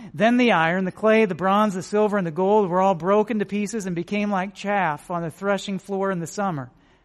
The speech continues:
The wind swept them away without leaving a trace. But the rock that struck the statue became a huge mountain and filled the whole earth."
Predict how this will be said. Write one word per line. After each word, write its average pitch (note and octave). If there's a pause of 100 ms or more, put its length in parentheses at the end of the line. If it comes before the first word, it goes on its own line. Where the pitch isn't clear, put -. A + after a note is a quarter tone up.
The C#3+
wind F3+ (360)
swept F#3+
them G#3
away F#3
without F3
leaving D#3+
a D3+
trace. B2 (440)
But C#3
the C#3
rock E3+ (240)
that E3+
struck G#3+
the F3
statue G3+
became F3+
a D#3+
huge G#3
mountain G#3 (380)
and B2+
filled F3
the E3
whole D#3
earth." B2+